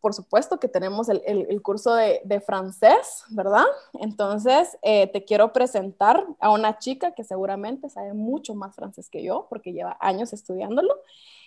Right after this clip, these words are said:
y está en la eca de francés avanzados. Entonces, ella también va a participar en este episodio. Ella se llama Emily Ávila. Entonces, bienvenida, Emily. Aplausos.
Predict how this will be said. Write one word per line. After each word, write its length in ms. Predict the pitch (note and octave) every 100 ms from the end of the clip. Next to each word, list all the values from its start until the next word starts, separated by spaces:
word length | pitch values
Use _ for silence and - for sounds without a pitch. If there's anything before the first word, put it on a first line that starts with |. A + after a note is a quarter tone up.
| -
y 80 | A3+
está 160 | A3
en 80 | A3
la 160 | G#3 G#3
eca 220 | G#3 A3+
de 100 | A3+
francés 420 | G3 F3+ F#3+ G3
avanzados. 680 | A3+ G#3+ F#3+ A3+ D#4 G#4+ -
Entonces, 720 | G3+ F#3 E3+ F#3+ A#3 D4 - _ _ _ _ - _
ella 200 | A3 G#3+
también 240 | G#3+ G3+ G#3+
va 60 |
a 40 | A3
participar 400 | A#3 A3 G#3 G#3
en 140 | A3+
este 160 | B3 B3+
episodio. 360 | - C4 F#4 A4+ F#4+
Ella 160 | - G#3
se 80 | G3+
llama 200 | G3 G#3+
Emily 540 | - B3 B3+ C4 C4+ -
Ávila. 380 | A#3 D#4+ F#4+ A#4 A#4
Entonces, 600 | G#3 - G3+ G3+ A#3 - -
bienvenida, 560 | F#3 F#3 G3 B3+ C4+
Emily. 240 | D#4+ F#4 G#4 G#4+
Aplausos. 320 | - - B3+